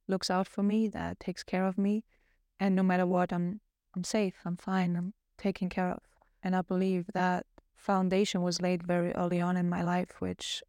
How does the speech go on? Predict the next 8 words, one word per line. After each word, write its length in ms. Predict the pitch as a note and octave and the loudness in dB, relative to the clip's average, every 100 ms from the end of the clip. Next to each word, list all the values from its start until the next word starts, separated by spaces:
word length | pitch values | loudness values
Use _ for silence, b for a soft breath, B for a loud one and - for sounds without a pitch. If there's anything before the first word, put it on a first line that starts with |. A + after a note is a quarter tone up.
| - | -4
allows 420 | F3+ F#3 F#3 F3 | 0 2 0 0
me 120 | F3+ | -4
to 140 | - F#3 | -2 -6
have 500 | - F3+ F3+ F#3 - _ - | -2 0 0 -4 -14 _ -16
certain 520 | - G3 G3 G3+ F#3 | -2 0 0 0 0
very 380 | F3+ F#3 G3 - _ _ _ _ _ _ | 2 2 0 -4 _ _ _ _ _ _
powerful 560 | - F3+ F#3 F#3+ - | 0 2 2 0 -2
beliefs, 840 | E3+ F3+ F3 F#3+ F#3 - - - - | -2 0 0 0 -2 -4 -8 -8 -10